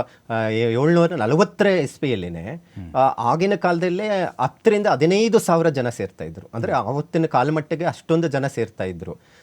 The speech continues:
Speaker 1: So ಇವತ್ತು ಲಕ್ಷಾಂತರ ಅಲ್ಲ, ಸ-, ಲ-, ಕೋಟಿಗಳ ಗಟ್ಲೆ ಸೇರ್ತಾ ಇರುವಂಥದ್ದು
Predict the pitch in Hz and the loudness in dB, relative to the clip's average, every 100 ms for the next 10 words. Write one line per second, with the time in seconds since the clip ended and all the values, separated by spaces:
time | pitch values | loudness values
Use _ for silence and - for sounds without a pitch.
0 | - 185 135 170 208 - 208 202 196 117 | -6 -2 0 0 -2 -2 -2 -2 -2 -2
1 | 120 127 - - 202 202 196 190 175 147 | 0 -2 -2 -4 -2 -4 -4 -2 0 0
2 | 135 165 - 113 110 104 - 156 208 208 | -2 -8 -4 -4 -2 -4 -2 0 0 0
3 | 175 131 120 156 143 104 92 95 90 85 | -2 -2 -4 -6 -6 -6 -8 -10 -10 -12
4 | 101 | -12